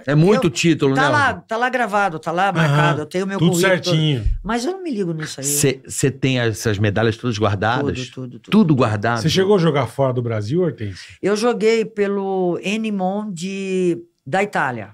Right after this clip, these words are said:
Speaker 3: Jogou na Itália.
Speaker 2: E, e sabe de uma, de uma coisa? Eu, quando eu tive na Itália, eu joguei uma, uma competição só.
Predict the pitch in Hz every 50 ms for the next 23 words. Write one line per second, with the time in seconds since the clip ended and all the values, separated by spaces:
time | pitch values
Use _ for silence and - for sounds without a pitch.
0 | _ _ _ _ 117 123 117 135 139 143 143 139 147 147 120 113 110 107 98 208
1 | 175 - - 247 226 247 214 196 196 180 175 160 - - - 143 143 156 156 156
2 | 139 - - 175 170 151 123 - - - - 151 151 156 160 160 156 151 - -
3 | - 196 196 240 240 - - 180 190 160 147 143 - - 170 165 165 151 131 131
4 | 127 151 160 147 170 170 151 175 180 185 190 180 180 180 175 170 - - 175 190
5 | 202 226 - 294 - 262 247 247 - - 170 143 143 135 - - 104